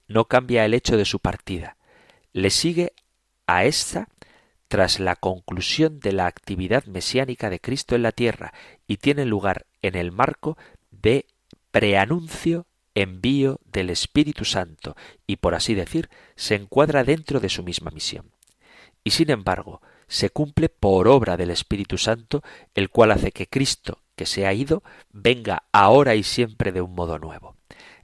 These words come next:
Esta nueva venida de Cristo por obra del Espíritu Santo y su constante presencia y acción en la vida espiritual se realiza en la realidad sacramental.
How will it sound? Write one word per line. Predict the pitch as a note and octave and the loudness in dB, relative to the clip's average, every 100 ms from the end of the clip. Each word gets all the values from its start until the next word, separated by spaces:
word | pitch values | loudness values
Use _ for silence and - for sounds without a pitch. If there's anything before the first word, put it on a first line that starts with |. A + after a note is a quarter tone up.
| - | -2
Esta | A2+ - G#2 | -2 2 2
nueva | G#2 G2+ F2+ | 4 4 2
venida | F2+ F2+ F2 | -2 -4 -6
de | F2 | -6
Cristo | A2 G#2+ - G2+ | -6 -6 -4 -4
por | - G2 | 0 4
obra | A#2 A#2 G#2+ | 4 4 0
del | G2 | 0
Espíritu | F#2+ - G#2+ G2+ - | -4 -4 -6 -6 -6
Santo | - F#2+ F2 E2 - - - | -6 -6 -8 -14 -12 -20 -8
y | - | 0
su | A#2 | 2
constante | A#2 G#2+ - D#3 - D#3 | 4 2 0 -2 0 -2
presencia | - G2 F#2 C#3+ D3 - G2 | 0 -2 2 0 0 -2 -4
y | F2 | -4
acción | E2 - B2 A2 - | -6 0 2 2 -2
en | - F2+ | -6 -2
la | |
vida | F2 G#2 F#2 | -2 -2 -4
espiritual | - F#2 F2 F#2 B2+ E3+ - - - | -6 -10 -8 0 0 0 -12 -20 -20
se | - - F#2+ | -10 -4 -2
realiza | F#2 F2+ C#3 - E3+ - _ - | 0 0 -2 -4 -6 -6 _ -4
en | G2 F#2+ | -4 -2
la | F2+ | -2
realidad | F#2 F2+ F2 F2 E3+ - | -2 -4 -4 -2 -4 -4
sacramental. | - - F2+ - D#2+ D2 C#2+ - D#2 | -6 -6 -6 -8 -10 -12 -14 -10 -10